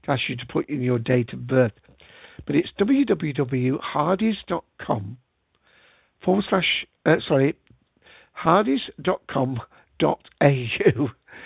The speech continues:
forward slash content forward slash hour dash wines dash tasting dash notes. And it mentions there, um, the different groups. They've got, um, let me just read. Uh, we've got the Thomas Hardy brand,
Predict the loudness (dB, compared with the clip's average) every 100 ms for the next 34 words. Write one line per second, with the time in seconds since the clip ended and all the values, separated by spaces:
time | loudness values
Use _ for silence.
0 | -8 0 0 0 -4 -4 -2 -4 -2 -2
1 | -2 -4 _ _ _ 0 0 0 -4 -4
2 | -6 -6 0 4 4 2 0 -4 -2 -2
3 | -4 -6 -2 0 2 0 -6 -14 _ _
4 | -4 -2 0 -2 -6 -12 -4 0 0 -2
5 | -4 -4 -6 _ -6 -4 -6 -8 -6 -6
6 | -8 -14 -20 -20 -20 -2 2 4 4 2
7 | -2 -2 -6 -4 2 4 4 2 0 0
8 | 0 -2 -8 _ _ _ 0 0 2 -2
9 | 0 -2 -4 -12 -16 -10 0 0 0 -2
10 | -2 -2 -2 -2 _ 0 2 2 -4 -10
11 | _ _ _ -20 _ _ -8 -6 -4 -6
12 | -6 -2 2 2 0 -4 _ _ _ _
13 | _ _ -4 -2 0 0 -2 -2 -4 -4
14 | -2 -2 -2 0 2 2 0 0 0 0